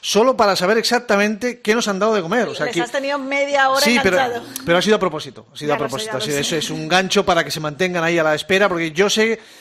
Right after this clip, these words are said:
Speaker 1: eh, los balearicos no, porque hoy están encantados de escuchar a su presidente, pero sé que hay muchos oyentes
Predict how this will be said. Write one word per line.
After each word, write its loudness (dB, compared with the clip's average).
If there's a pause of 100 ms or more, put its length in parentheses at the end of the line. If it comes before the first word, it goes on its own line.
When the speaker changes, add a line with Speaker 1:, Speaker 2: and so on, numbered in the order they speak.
(160)
Speaker 1:
eh, -6
los -4
balearicos 2
no, 2
porque -6
hoy 2
están 0
encantados 0
de -4
escuchar 0
a -2
su -4
presidente, -2
pero -4
sé 0
que -2
hay 2
muchos 0
oyentes -2